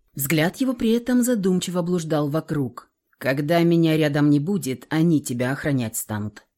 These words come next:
«Но разве мне что грозит в доме?» удивилась Надя.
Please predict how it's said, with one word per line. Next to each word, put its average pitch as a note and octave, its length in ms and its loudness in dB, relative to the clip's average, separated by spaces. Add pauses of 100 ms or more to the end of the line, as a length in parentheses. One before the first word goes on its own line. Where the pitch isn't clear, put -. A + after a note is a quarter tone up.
(140)
«Но G#3 460 0
разве F#3 340 -2
мне F3+ 220 2
что F3+ 320 -4
грозит E3 520 -2
в D#3 100 -10
доме?» C#3 440 -2 (340)
удивилась F#3+ 520 -2
Надя. B2+ 400 -6